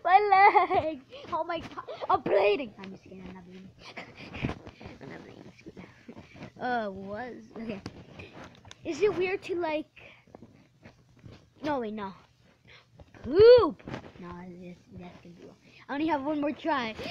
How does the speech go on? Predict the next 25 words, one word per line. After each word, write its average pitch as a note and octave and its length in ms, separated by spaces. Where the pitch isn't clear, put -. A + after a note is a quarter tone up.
What E4 160
can F4+ 100
it C4 180
be? D#4 440
I - 20
have B3 140
no, A#3 120
uh, C3 420
is C4 120
it D4 140
weird D4+ 300
to, - 120
like, C4 300
man? A3 300
It's D4 340
an G#3+ 100
enemy. G3 500
The - 80
smell A#3+ 180
of A3 100
your G#3 140
ball. F3+ 380
Oh F5+ 360
my G#4+ 180
god! G4 480